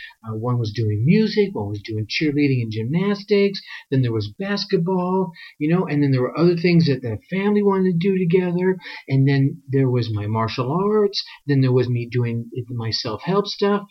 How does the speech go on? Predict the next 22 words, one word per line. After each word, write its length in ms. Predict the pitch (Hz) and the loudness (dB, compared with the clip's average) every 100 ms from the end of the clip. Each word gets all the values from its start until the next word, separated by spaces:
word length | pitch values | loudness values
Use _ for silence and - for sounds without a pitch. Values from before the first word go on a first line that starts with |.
| - - - | -18 -12 -6
all 240 | 165 170 | 0 2
sucking 420 | - 175 165 165 | 2 0 0 0
away 320 | 147 147 139 143 - | 2 2 0 -2 -8
time 320 | 156 139 123 - - 123 | -2 -2 -2 -6 -14 -4
and 220 | 117 110 | -2 2
building 340 | 143 139 131 | 4 4 4
up 160 | 127 - | 2 -2
that 200 | 123 - | -8 -8
pressure. 480 | - 127 - 98 95 _ _ 110 | -6 -4 -2 -6 -8 _ _ -6
I 100 | 120 | -2
had 180 | 135 - | -2 -2
to 240 | 123 113 - | -4 -4 -6
cut 440 | - - 143 139 139 | -10 -6 -6 -6 -8
and 180 | 120 | -8
trim 540 | - - 139 135 135 131 - - 113 | -6 -4 0 2 2 0 -6 -16 -4
and 200 | 107 110 | -2 0
modify 540 | 139 165 165 160 127 | 2 2 2 2 -4
and 200 | - 139 | -2 0
then 120 | 175 214 | 0 -2
shift 240 | 233 220 | -2 0
schedules 580 | - 196 190 202 185 143 | 0 -2 -2 0 0 0
around. 420 | 123 117 117 | -2 -2 -2